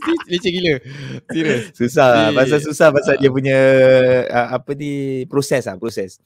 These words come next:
Speaker 2: Lepas ni nak buat
Speaker 1: Betul.
Speaker 2: apa, lepas ni nak buat apa. Mungkin benda tu
Speaker 1: Hmm.
Speaker 2: yang kita rasa memenatkan lah. Mm-mm. Tapi bagus lah dua
Speaker 1: Ah,
Speaker 2: orang
Speaker 1: selamat
Speaker 2: tu ni. Okey.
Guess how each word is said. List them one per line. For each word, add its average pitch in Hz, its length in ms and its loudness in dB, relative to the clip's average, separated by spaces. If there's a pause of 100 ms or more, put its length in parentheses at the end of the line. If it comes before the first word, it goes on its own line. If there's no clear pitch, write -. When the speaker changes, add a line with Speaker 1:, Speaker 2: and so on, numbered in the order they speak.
(200)
Speaker 2:
Lepas 117 260 -6
ni 135 80 -8
nak 107 80 -8
buat 95 160 -6
Speaker 1:
Betul. 80 100 -8
Speaker 2:
apa, 117 120 -2
lepas 113 160 -6
ni 120 80 -10
nak 104 100 -6
buat 95 140 -8
apa. 113 120 -8
Mungkin 107 300 -4
benda 107 200 -6
tu 113 200 -4
Speaker 1:
Hmm. 104 80 -2
Speaker 2:
yang 95 100 -6 (380)
kita 92 220 -10
rasa 101 240 -2
memenatkan 98 600 -8
lah. - 140 -20 (380)
Mm-mm. 98 340 -14
Tapi 104 220 -6
bagus 113 280 2
lah 98 100 -6
dua 98 100 -4
Speaker 1:
Ah, 104 40 -2
Speaker 2:
orang 107 140 -4
Speaker 1:
selamat 120 160 -4
Speaker 2:
tu 95 100 -12
ni. 90 200 -10
Okey. 113 280 -6